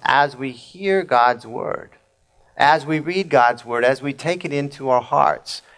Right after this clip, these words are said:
and we believe what it says, and we make a decision to act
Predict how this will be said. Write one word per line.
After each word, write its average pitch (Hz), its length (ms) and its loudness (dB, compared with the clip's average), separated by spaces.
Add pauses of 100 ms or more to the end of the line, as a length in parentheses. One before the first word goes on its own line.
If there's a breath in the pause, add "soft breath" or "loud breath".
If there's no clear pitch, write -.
(200 soft breath)
and 139 260 0
we 135 140 2
believe 127 600 -4
what 120 160 0
it 104 160 -4
says, - 680 -8 (1500)
and 131 280 2
we 123 120 0
make 127 260 0
a 127 40 -6
decision 110 580 -6
to - 240 -12
act 95 500 -2